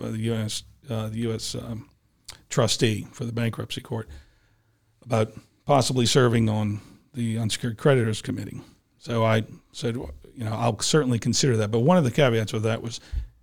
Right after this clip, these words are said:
you, by accepting that position, you cannot maintain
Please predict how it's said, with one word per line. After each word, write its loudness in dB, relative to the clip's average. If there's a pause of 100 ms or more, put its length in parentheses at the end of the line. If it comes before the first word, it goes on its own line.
(360)
you, -2 (720)
by 2
accepting 4
that 2
position, 2 (840)
you -2
cannot 0 (320)
maintain -2